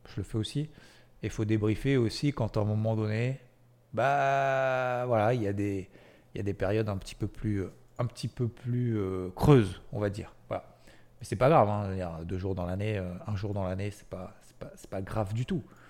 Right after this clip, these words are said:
La question, c'est de se dire, ouais, effectivement. Donc en fait, la, la, la, on apprend toujours, hein, de nous, des autres. Voilà, comme je dis toujours, hein, pour ceux qui écoutent, qui font du golf, c'est, le golf, c'est une remise en question éternelle.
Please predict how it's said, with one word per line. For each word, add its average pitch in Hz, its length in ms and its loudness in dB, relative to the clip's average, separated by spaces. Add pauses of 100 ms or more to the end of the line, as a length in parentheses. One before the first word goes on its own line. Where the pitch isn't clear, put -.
(360)
La - 80 -20
question, 123 300 -10
c'est - 140 -10
de - 60 -18
se - 100 -12
dire, 104 180 -4
ouais, 90 140 -8 (100)
effectivement. - 440 -14 (500)
Donc 120 120 -4
en 127 80 4
fait, 160 180 4
la, 101 260 2
la, 92 160 -6
la, 90 100 -10 (480)
on 135 120 4
apprend 147 260 4
toujours, 131 300 2
hein, 104 100 -2
de 101 120 0
nous, 107 180 0
des 95 180 -2
autres. 107 260 -4 (320)
Voilà, 101 140 -8
comme 107 160 -8
je 101 60 -4
dis 101 80 -4
toujours, 104 300 -2
hein, 98 160 -4 (440)
pour - 140 -16
ceux 110 120 -2
qui - 140 -6
écoutent, - 460 -4
qui - 80 -18
font 110 140 -4
du 104 100 -2
golf, 113 340 0 (680)
c'est, 98 300 -2
le 98 120 4
golf, 110 240 6
c'est 98 220 -6
une 95 140 -4
remise 120 460 4
en 113 80 4
question 110 420 -2
éternelle. 104 580 -2